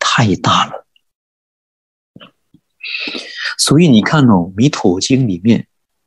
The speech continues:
有一段经文，这一注《弥陀经》，释迦牟尼佛讲经说法可以说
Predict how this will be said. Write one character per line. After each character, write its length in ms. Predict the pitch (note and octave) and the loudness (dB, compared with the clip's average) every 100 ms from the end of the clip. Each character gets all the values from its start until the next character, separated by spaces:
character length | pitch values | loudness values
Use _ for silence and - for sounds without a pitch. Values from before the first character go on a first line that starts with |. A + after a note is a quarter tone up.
| _ | _
有 200 | - G#2 | -2 2
一 60 | A#2+ | 0
段 280 | - C#3 G#2 | 2 0 0
经 320 | - B2+ B2+ | -2 0 2
文， 240 | G2+ F2+ G2 _ _ _ _ _ _ _ _ _ _ - - | 0 -2 -14 _ _ _ _ _ _ _ _ _ _ -20 -6
这 140 | - | 2
一 100 | E3 | 2
注 220 | E3 F#3+ C#3+ | 4 4 4
《弥 200 | B2+ B2+ | 4 2
陀 280 | D3+ - G#2 | 2 2 0
经》， 280 | - C3 C3+ _ _ _ - - - _ | 2 0 0 _ _ _ -20 -20 -20 _
释 300 | - - D#3+ | -6 2 2
迦 260 | C#3+ D3+ D3+ | 4 0 0
牟 240 | C3 A#2+ | 0 -2
尼 140 | A#2 A#2 | -2 -4
佛 240 | - A2+ | -2 -4
讲 400 | - G#2+ F#2 G2 | 0 -2 -2 -6
经 200 | B2 B2+ | -2 -2
说 240 | A#2+ B2 | 0 0
法 220 | A2+ - - | 0 -4 -4
可 160 | - | -2
以 80 | G#2 | 0
说 360 | F#2 - G#2 | -2 -4 -8